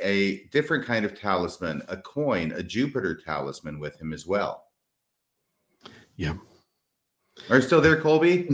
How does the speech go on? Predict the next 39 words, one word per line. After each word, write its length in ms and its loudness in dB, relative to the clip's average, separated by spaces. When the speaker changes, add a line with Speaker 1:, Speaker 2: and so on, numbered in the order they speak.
Speaker 2:
No, 220 12
I 120 12
hung 220 10
up 180 8
with 80 8
him 160 6
since 240 2
he 100 2
seemed 160 4
like 100 2
he 60 6
was 100 4
finished 240 2
with 60 4
his 120 2
comment, 420 0
but 120 -6
yes. 140 4
Speaker 1:
Okay, 200 6
well, 140 2
thanks 220 4
Speaker 2:
Sorry. 100 4
Speaker 1:
for 40 -4
the, 200 4
the 100 0
comment, 460 2
Colby. 500 -2
Yeah, 380 6
we've 140 0
got 200 6
talismans, 640 0
we've 120 -2
got 160 2
all 160 2
sorts 300 -4
of 80 -4
things 240 -2
going 360 0
on. 400 -2